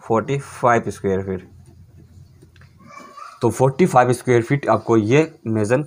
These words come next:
काम करके देता है, थंब रूल के according है। तो यहाँ से आप रेट निकालेंगे। अगर अब वो दस by पन्द्रह की वॉल है तो इसमें वो आपको दस पंजे पचास, पचास स्क्वायर फीट है, तो पचास स्क्वायर फीट अगर करता है तो वो आपका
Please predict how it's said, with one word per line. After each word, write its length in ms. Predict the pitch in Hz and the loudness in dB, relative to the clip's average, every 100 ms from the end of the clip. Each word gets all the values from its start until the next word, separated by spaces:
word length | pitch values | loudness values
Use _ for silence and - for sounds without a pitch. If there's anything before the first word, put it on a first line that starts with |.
| - | 0
काम 200 | 113 120 | 0 2
करके 220 | 113 107 | 0 0
देता 60 | 120 | -2
है, 160 | 131 - | -4 -6
थंब 100 | 117 | -2
रूल 200 | 117 113 | 2 2
के 140 | 110 | 0
according 580 | 107 - 104 101 101 98 | -4 -6 -6 -4 -2 -4
है। 140 | 92 92 _ - - _ | -6 -10 _ -20 -20 _
तो 80 | 156 | 2
यहाँ 220 | 151 131 | 4 4
से 180 | 127 160 | 2 0
आप 180 | - 131 131 | 2 0 2
रेट 240 | 117 135 | 0 2
निकालेंगे। 460 | 127 113 107 120 - | 0 0 0 -2 -2
अगर 220 | 117 143 | -2 0
अब 100 | 156 | 2
वो 160 | 156 165 127 | 4 2 2
दस 180 | 143 135 | -2 0
by 220 | 131 147 147 | 0 0 -2
पन्द्रह 300 | 117 117 131 | 0 0 0
की 160 | 143 139 | -2 -2
वॉल 300 | 110 123 120 | 0 0 0
है 140 | 127 | -4
तो 220 | - 139 117 | -4 -4 -4
इसमें 300 | 127 135 127 | -4 -4 -2
वो 160 | 123 123 | 0 0
आपको 340 | 120 127 143 - - - | 0 -4 -4 -6 -20 -6
दस 160 | 120 - | -6 -4
पंजे 160 | 123 139 - | -6 -4 -6
पचास, 340 | 104 101 98 - | -2 -2 -2 -4
पचास 240 | 127 139 | -2 -2
स्क्वायर 220 | - 143 | -2 -4
फीट 220 | 143 131 | -2 -2
है, 120 | 131 131 - - - - | -2 -4 -16 -20 -20 -8
तो 60 | 120 | -4
पचास 340 | 123 120 147 | -2 0 0
स्क्वायर 220 | - 151 | 2 0
फीट 160 | 147 156 | 2 0
अगर 200 | 123 139 | 2 0
करता 400 | 143 117 110 135 | 0 -2 0 0
है 240 | 131 120 135 - - - - _ | 0 -2 -4 -14 -20 -20 -20 _
तो 120 | 156 | 2
वो 240 | 147 139 165 | 4 4 6
आपका 360 | 151 147 170 | 4 2 -2